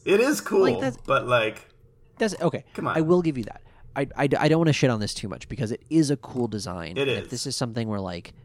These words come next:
Speaker 2: this character means something to you and, like, this,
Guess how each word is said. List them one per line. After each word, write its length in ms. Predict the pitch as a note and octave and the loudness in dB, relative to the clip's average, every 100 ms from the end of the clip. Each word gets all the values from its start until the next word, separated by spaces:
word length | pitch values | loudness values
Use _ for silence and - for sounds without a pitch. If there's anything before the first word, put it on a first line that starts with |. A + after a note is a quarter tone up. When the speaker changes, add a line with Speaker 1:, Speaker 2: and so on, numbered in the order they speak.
| - - - - | -20 -20 -20 -20
Speaker 2:
this 300 | - C3+ F#2+ | -14 -10 -10
character 460 | - B2 B2+ B2+ C#3 | -8 -4 -4 -4 -6
means 240 | C3 B2+ | -4 -6
something 300 | - A#2+ B2 A2+ | -8 -8 -8 -8
to 160 | - | -6
you 580 | A#2 A2+ A2+ A2 G#2+ G#2 | -4 -2 -2 -2 -4 -6
and, 300 | G#2 G2+ G2 | -8 -14 -14
like, 240 | F#2+ G2 - | -14 -16 -10
this, 400 | G#2 - - | -8 -6 -8